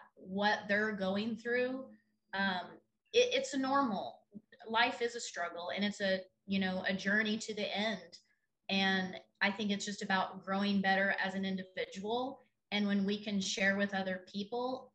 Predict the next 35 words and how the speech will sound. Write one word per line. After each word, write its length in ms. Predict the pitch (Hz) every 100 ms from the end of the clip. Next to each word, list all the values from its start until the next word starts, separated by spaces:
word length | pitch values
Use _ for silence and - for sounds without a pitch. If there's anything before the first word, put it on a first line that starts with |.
| -
and 340 | 190 185 180 180 - _ _
help 360 | - 226 226 180
build 240 | 214 226
them 160 | 226 220 175
up 180 | 180
in 100 | 233 240
who 140 | 262
they 160 | 254 247
are, 420 | 247 247 262 269 - - _ -
I 100 | 220
feel 180 | 269
like 200 | 262 254
that's 260 | 240 233 -
more 160 | 240 233
important 400 | 226 226 214 202
than 100 | 196
anything 440 | 190 208 233 208
you 140 | 196 190
can 200 | 196 190
do 140 | 185
in 140 | 190 185
this 240 | 180 -
life, 320 | 180 165 139 -
is 220 | - 190 -
help 400 | - 196 - -
people 300 | 208 190 185
see 340 | - 185 185
the 100 | 180
light 360 | 165 170 160 - - -
within 360 | 190 190 185 185
them 340 | 180 160 160 - -
and 120 | 196
help 260 | 208 202 202
that 280 | 214 180 -
shine. 560 | - 208 214 - -